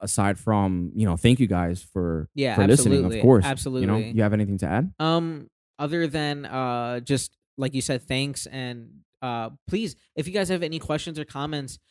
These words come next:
Speaker 2: and, or if you kinda like hearing us talk about things that aren't always Metal Gear centric, definitely let us know. I mean,
Speaker 1: I'm
Speaker 2: we
Speaker 1: glad you brought that up because,
Speaker 2: <laughs>
Speaker 1: uh, thank you for listening and watching our podcast. <laughs>
Speaker 2: <laughs>
Speaker 1: Remember, our podcast comes out every Tuesday.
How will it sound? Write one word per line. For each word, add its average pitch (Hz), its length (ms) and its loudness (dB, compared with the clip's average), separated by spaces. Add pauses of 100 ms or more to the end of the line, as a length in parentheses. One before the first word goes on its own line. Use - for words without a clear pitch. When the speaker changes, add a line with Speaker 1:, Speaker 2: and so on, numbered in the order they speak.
(100)
Speaker 2:
and, 131 260 -2
or 139 200 2
if 135 100 -2
you 170 80 0
kinda 170 240 -2
like 156 140 0
hearing 165 240 -4
us 151 120 -8
talk 147 160 -4
about 143 220 0
things 147 200 -4
that 127 160 -2
aren't 139 300 -4
always 160 520 2
Metal 165 200 2
Gear 196 220 0
centric, 220 380 -2 (260)
definitely 175 300 2
let 190 160 4
us 175 120 0
know. 170 280 0
I 127 40 -2
mean, 135 280 -4
Speaker 1:
I'm 123 80 6
Speaker 2:
we 107 60 6
Speaker 1:
glad 151 360 6
you 127 100 8
brought 131 240 6
that 113 140 6
up 175 160 4
because, 110 640 6
Speaker 2:
<laughs> - 0 -
Speaker 1:
uh, 104 240 6 (320)
thank 185 180 10
you 196 80 8
for 165 140 10
listening 175 320 8
and 151 80 10
watching 160 300 10
our 156 100 8
podcast. 143 640 8
<laughs> 220 720 8
Speaker 2:
<laughs> - 60 -10
Speaker 1:
Remember, 151 300 8
our 143 180 6
podcast 151 480 6
comes 127 160 6
out 117 200 6
every 156 240 6
Tuesday. 117 520 4